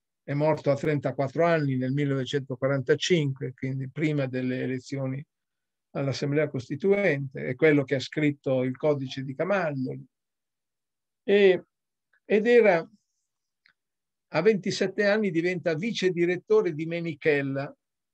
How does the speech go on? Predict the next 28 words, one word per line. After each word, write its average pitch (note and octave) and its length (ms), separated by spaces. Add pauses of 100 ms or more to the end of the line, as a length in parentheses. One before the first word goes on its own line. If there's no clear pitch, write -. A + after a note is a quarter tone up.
(420)
vice F#3 340
direttore F3 600
dell'I D#3 600
R B2 60
I. C3 200 (960)
Voi E3+ 140
sapete D3+ 360
che C#3 140
l'I D#3+ 200
R C#3 40
I C3+ 100
aveva C3 420
una B2+ 260
dirigenza B2+ 1080 (460)
massonica, C3+ 760
insomma, C3 460
no? D#3+ 200
Menichella, C3 760
che B2 180
sarà C#3 320
poi C#3 160
anche C#3 220
il C3+ 80
primo C#3+ 320
governatore C3+ 560
della C3+ 200
Banca C3+ 280
d'Italia. E3 500